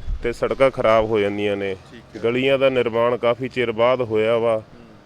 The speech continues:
Speaker 1: ਤੇ ਉਹ 'ਚ ਵੀ ਮਟੀਰੀਅਲ ਹਲਕਾ ਵਰਤਿਆ ਗਿਆ ਵਾ।
Speaker 2: ਹੂੰ।
Speaker 1: ਤੇ ਬਾਕੀ ਆਪਣੇ ਲੁਧਿਆਣੇ ਦੇ ਵਿੱਚ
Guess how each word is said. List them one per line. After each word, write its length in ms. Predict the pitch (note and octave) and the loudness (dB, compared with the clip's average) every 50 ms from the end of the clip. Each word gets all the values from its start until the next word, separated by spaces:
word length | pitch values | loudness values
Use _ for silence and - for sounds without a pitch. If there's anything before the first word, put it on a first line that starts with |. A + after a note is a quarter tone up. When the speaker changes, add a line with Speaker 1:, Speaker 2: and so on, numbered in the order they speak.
| - - | -20 -4
Speaker 1:
ਤੇ 80 | - C3+ | 0 2
ਉਹ 100 | C#3 C#3+ | 2 2
'ਚ 100 | C#3 - | 0 -2
ਵੀ 180 | E3 D3+ D#3 D3+ | -2 0 0 0
ਮਟੀਰੀਅਲ 540 | C#3+ C3 A#2+ C#3+ C#3 C3+ C#3 D3 C#3+ C#3 C#3 | -2 -2 -2 -2 -2 -2 0 0 0 0 0
ਹਲਕਾ 340 | B2+ A#2+ A#2 A2+ C3 B2+ B2 | -2 -2 -2 0 2 2 2
ਵਰਤਿਆ 420 | A2 A2 G#2 - - A2 G#2 G2+ | 2 2 -2 0 0 0 0 0
ਗਿਆ 200 | F#2+ G2 F#2 F2+ | 0 0 -2 -2
ਵਾ। 160 | E2+ E2+ E2+ | -2 -2 -4
Speaker 2:
ਹੂੰ। 160 | E2+ - C3 B2 A2+ A2 - - - - - - _ _ _ _ _ | -6 -8 -16 -20 -20 -20 -20 -20 -20 -20 -20 -20 _ _ _ _ _
Speaker 1:
ਤੇ 640 | - A2+ A#2 A#2 A#2 A2+ A2 A2 G#2 G2+ G2+ G2 F2+ F2 | -4 -2 -2 0 0 0 0 0 0 0 -2 -2 -4 -4
ਬਾਕੀ 760 | F#2 G#2+ A2+ B2 - - D3+ D#3 D#3 D#3 D#3 D#3 D3 - - - - - - - - _ - - _ - | -2 0 0 0 0 -2 -2 0 0 0 0 0 -2 -4 -6 -12 -16 -20 -20 -20 -20 _ -20 -20 _ -8
ਆਪਣੇ 320 | A#2 C3 - C#3 D3 D3+ | -8 -8 -4 -4 -4 -2
ਲੁਧਿਆਣੇ 540 | C#3+ C#3+ C#3 C3+ C#3+ C#3 C3 A#2+ B2 C3+ C3+ | -2 -4 0 2 4 4 4 4 2 2 2
ਦੇ 160 | B2 C#3+ C#3+ | 2 2 2
ਵਿੱਚ 400 | C#3 C#3 C3 - - C#3 C#3+ | 2 0 -2 -2 -4 -6 -6